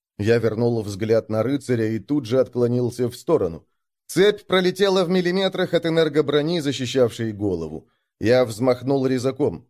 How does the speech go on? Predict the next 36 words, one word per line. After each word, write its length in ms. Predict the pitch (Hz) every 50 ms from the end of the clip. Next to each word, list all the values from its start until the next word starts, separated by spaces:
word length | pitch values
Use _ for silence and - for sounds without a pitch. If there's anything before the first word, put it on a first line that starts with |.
| _
Дуга 420 | 113 113 143 151 147 127 175 196 202
уперлась 580 | 196 185 190 190 202 196 175 180 175 151 -
в 100 | - -
цепь, 420 | - - 180 190 180 160 127 120 123
но, 160 | 127 135 139
на 100 | 143 139
мое 220 | 143 139 143 147
удивление, 640 | 143 139 123 135 123 139 151 156 147 147 143 139 135
не 240 | 127 123 127 143 143
перерезала 640 | - 139 131 139 131 139 151 143 120 107 92 90 90
ее. 340 | 85 82 82 80 80 78 - _ _ _ _ _ _ _
Не 160 | 117 135 143 139
знаю, 400 | 123 120 139 139 127 117 113 110
из 100 | 104 -
какого 340 | 123 117 - 120 110 113
металла 420 | 113 113 110 - 127 123 117 113 113
их 140 | 107 95 92
броня, 360 | 92 113 120 135 151 156 139
но 140 | 120 113 110
он 140 | 110 113
достаточно 600 | 110 113 107 - - 110 - 113 - 101 123 120
прочный. 560 | 120 127 151 165 123 - - - 78 76 - _ _ _ _ _ _ _
Понимая, 520 | _ 117 120 120 120 123 123 123 117 117 107
что 180 | - - 117
цепь 320 | 104 - - 127 120 98 -
сейчас 340 | 113 113 - 123 123 110 120
полетит 380 | - 113 113 101 107 120 120
обратно, 640 | 113 110 110 131 151 160 147 - - 98 92 90 98
отпрыгнув 640 | 120 - - - 180 185 151 151 170 165 135 - -
в 80 | -
сторону, 440 | - - - 180 175 175 175 170 165
я 180 | 160 156 151 143
сделал 480 | 123 113 127 160 156 156 147 147 123
подряд 480 | - 131 131 123 131 143 127 - - _
три 160 | - 123 127
выстрела. 580 | 123 117 117 95 - - - 82 80 80 80